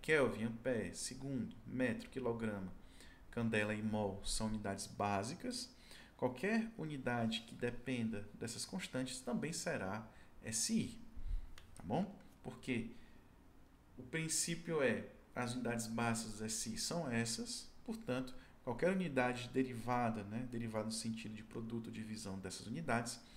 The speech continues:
vai me dar também unidade S I, que é derivada. Por exemplo, vamos aqui exemplificar num, na mecânica clássica. Então, vocês vão ver lá no,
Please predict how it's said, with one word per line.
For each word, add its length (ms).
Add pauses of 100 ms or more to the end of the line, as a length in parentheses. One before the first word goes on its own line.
(380)
vai 120
me 80
dar 160
também 480
unidade 600
S 280
I, 240
que 120
é 160 (140)
derivada. 380 (100)
Por 100
exemplo, 400 (1400)
vamos 260
aqui 540 (160)
exemplificar 960 (540)
num, 280 (640)
na 160
mecânica 460
clássica. 500 (460)
Então, 180
vocês 220
vão 160
ver 220
lá 180
no, 300